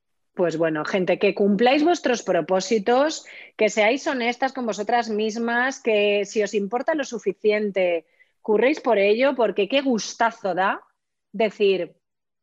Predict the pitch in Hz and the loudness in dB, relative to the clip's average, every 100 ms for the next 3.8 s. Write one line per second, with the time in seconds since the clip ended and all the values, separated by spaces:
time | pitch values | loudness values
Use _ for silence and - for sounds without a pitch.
0 | - 240 285 311 185 160 170 170 165 151 | -4 -2 0 -2 -4 -4 -4 -2 -2 -6
1 | 143 _ _ - 247 220 165 139 - _ | -10 _ _ -6 0 2 2 -4 -14 _
2 | _ _ - 196 214 202 190 180 214 220 | _ _ -8 -2 -2 0 -4 -2 -2 2
3 | 233 202 196 180 180 208 233 | 2 2 0 0 0 0 0